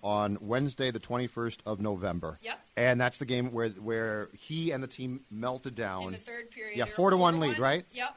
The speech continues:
Speaker 1: And then, then the Sens come back and tie it four four. Boudreau, claiming for the first time in his coaching career ever at that point, lifts a goaltender in a tie game, brings
Speaker 2: In
Speaker 1: in
Speaker 2: the third
Speaker 1: State
Speaker 2: period with, like,
Speaker 1: in the
Speaker 2: eight minutes
Speaker 1: yeah,
Speaker 2: left. Yeah.
Speaker 1: yeah, or less.
Speaker 2: Yeah.
Speaker 1: Wild comes,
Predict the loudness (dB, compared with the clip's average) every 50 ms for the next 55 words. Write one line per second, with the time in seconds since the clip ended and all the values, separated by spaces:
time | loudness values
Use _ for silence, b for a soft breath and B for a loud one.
0 | -4 -2 0 2 2 2 2 0 -2 -6 -4 -4 -2 -2 0 0 0 0 2 0
1 | 0 2 2 2 0 0 -2 0 0 0 0 -2 -2 -2 -2 0 2 6 8 8
2 | 6 6 B B B B B B B _ -6 2 6 6 6 8 6 6 4 4
3 | 0 -6 -18 -20 -20 -20 -20 -20 -20 -18 -6 -2 0 2 2 2 0 -2 -4 -8
4 | -8 -8 -6 -6 -6 -6 -6 -4 -4 -4 -4 -4 -4 -4 -4 -4 -6 -4 -2 0
5 | 0 0 2 2 2 4 4 2 2 2 2 0 0 0 0 -2 -2 -2 -2 -2
6 | -2 -2 0 0 -4 -4 0 0 2 2 2 0 -2 -2 -2 0 0 -2 -2 -2
7 | -2 -4 -4 -4 -4 -2 0 2 0 0 0 -2 -2 -2 -2 -2 -4 -4 B B
8 | B B B 2 2 2 4 2 2 2 2 4 4 4 4 2 0 -2 -4 -4
9 | -4 -2 2 6 6 8 8 6 4 2 0 0 4 6 8 8 8 6 4 2
10 | -2 -4 0 2 4 6 6 6 8 8 8 8 8 4 2 0 -2 0 0 0
11 | 0 -2 -4 -10 -16 -20 -20 -20 _ _ _ 2 6 6 8 6 6 2 -2 -4